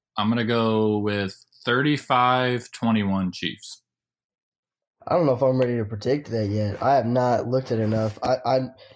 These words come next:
Speaker 2: I, my head is gonna tell, or my heart's gonna tell me that the Chiefs are gonna win big. Um, so, I mean, I, I think that the Chiefs break forty again in the playoffs.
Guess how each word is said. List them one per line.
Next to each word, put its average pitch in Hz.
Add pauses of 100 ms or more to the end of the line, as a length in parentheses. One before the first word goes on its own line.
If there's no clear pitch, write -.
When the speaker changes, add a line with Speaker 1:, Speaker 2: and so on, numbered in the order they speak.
(220)
Speaker 2:
I, 135
my 135
head 156
is 135
gonna 139
tell, 135
or 135
my 131
heart's 160
gonna 139
tell 131
me 131
that 120
the -
Chiefs 123
are 123
gonna 113
win 110
big. 117 (400)
Um, 107 (680)
so, 123
I 120
mean, 127 (440)
I, 135 (120)
I 147
think 196
that 180
the 175
Chiefs 170
break 131
forty 131
again 117
in 110
the 107
playoffs. 113